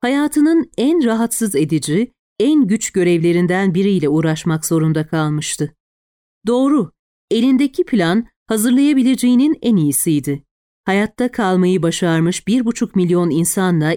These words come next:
iki yüz bin yaralıyla nasıl ilgilenileceğini, üç yüz bine yakın kadın, erkek ve çocuk cesedinin ne yapılacağını gösteren kabaca bir plan yapmıştı.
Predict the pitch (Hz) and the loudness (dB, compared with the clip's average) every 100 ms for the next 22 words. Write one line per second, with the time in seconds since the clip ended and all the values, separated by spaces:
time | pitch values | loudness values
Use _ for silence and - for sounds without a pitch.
0 | - 190 - 277 240 - 202 185 170 180 | -4 -6 0 0 0 0 2 2 2 0
1 | 185 165 175 208 - 233 185 165 175 170 | 0 0 0 -2 -2 -2 -2 -2 0 0
2 | 151 147 - 143 143 202 254 _ _ _ | 0 -2 -4 -4 -2 -4 -6 _ _ _
3 | - 311 - 285 208 233 226 180 - 196 | -6 -4 0 -2 0 0 2 0 0 0
4 | 247 - 196 185 202 147 170 196 233 202 | 0 0 0 2 0 0 -2 -2 -4 -2
5 | 220 - 175 254 - 190 185 165 151 151 | -4 -2 0 0 -2 -4 -2 -2 0 0
6 | 196 - _ _ 180 226 320 262 220 208 | 0 -4 _ _ -2 0 0 0 0 0
7 | 196 196 160 156 - 165 160 190 214 _ | 0 0 0 -2 -2 -2 0 -2 -4 _
8 | _ - 226 214 269 247 190 196 - 170 | _ -8 -6 -2 -2 -2 -2 -2 -2 -2
9 | 160 147 147 147 143 - - 135 | 0 0 -4 -4 -8 -8 -8 -10